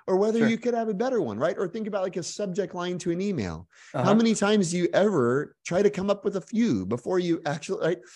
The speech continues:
Speaker 1: Like,
Speaker 2: <laughs> Yeah,
Speaker 1: usually
Speaker 2: that's
Speaker 1: it's
Speaker 2: true.
Speaker 1: like, you say
Speaker 2: <laughs>
Speaker 1: two, you type it in, then it goes subject, you're like, "Well, what do I think?" Uh, it's the topic, and I type it in, and I go to the body. You never even revisit it. Never mind the fact that if you knew what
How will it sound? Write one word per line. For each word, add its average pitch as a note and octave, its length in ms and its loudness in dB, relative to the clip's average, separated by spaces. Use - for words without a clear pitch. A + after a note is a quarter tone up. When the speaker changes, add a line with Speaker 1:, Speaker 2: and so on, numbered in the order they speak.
Speaker 1:
Like, F#3 120 6
Speaker 2:
<laughs> - 0 -
Yeah, D#3+ 180 4
Speaker 1:
usually G#3 200 6
Speaker 2:
that's - 20 6
Speaker 1:
it's E3+ 80 2
Speaker 2:
true. F3 80 6
Speaker 1:
like, E3 400 2
you E3+ 60 -6
say E3 220 2
Speaker 2:
<laughs> C#3+ 140 -4
Speaker 1:
two, F#3 260 2
you C#3+ 100 -2
type D#3 260 0
it D3 80 0
in, C#3+ 320 -4
then D#3+ 100 -2
it F3 60 0
goes D#3 220 -2
subject, D#3+ 420 0
you're E3 80 0
like, B2 160 -2
"Well, D#3 260 0
what D#3 100 -2
do D#3 60 -2
I D3+ 100 0
think?" D3+ 380 -10
Uh, C3+ 200 0
it's D3 180 -6
the C#3 200 -2
topic, C#3 600 -2
and C#3 80 -6
I B2 80 -2
type C#3 260 -4
it A#2+ 80 -2
in, A#2 140 -2
and D3 80 -6
I C#3 80 -4
go D3 140 0
to D3 40 0
the C3+ 60 -4
body. D#3+ 320 -6
You G#3 160 -6
never A#3+ 300 -2
even G#3+ 180 -2
revisit G#3+ 400 -4
it. G2 180 -4
Never G#3+ 280 0
mind A3+ 280 0
the G3 80 2
fact C#3 320 0
that D#3+ 140 -2
if D#3+ 160 -4
you E3 120 -6
knew F#3 280 -2
what D3+ 180 2